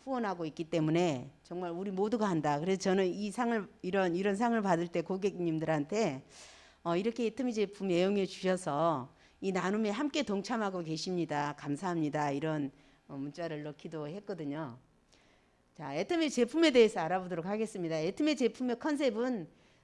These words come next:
어, 대중명품이라고 합니다.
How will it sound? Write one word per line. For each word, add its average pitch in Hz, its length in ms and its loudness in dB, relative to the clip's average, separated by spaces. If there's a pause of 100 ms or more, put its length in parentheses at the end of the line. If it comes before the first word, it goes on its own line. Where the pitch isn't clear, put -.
어, 160 260 -4
대중명품이라고 180 1700 -2
합니다. 151 500 -2